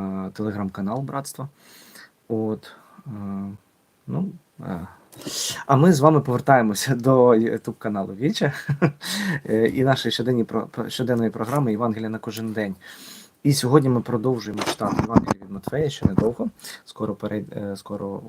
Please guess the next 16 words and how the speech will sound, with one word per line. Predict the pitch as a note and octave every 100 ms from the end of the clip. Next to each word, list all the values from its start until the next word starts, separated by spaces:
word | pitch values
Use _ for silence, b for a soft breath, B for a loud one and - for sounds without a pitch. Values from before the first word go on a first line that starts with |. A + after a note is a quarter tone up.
| G2+
уже | G#2 G2+ G2 G2 -
з-, | G2+ G#2
е, | - - - - - -
фрагменти, | - G#2+ A2+ F#2+ F#2+ - _ _ _ B B B B B
е, | G2 G2 G2+ G2
за | G2 G#2+
богослужінням | G#2+ - A2 G#2+
будуть | G#2 G#2
читатися | - - G2+ - F#2+ F#2+ G2+
Євангелія | F#2+ G2 F#2+ G2 G2
від | G2+ A2
Марка. | D3+ - F3 F3 B B B B B B B
Але | - G#2+
ми | A2+ G2+
з |
вами, | G#2+ A#2 A#2 A2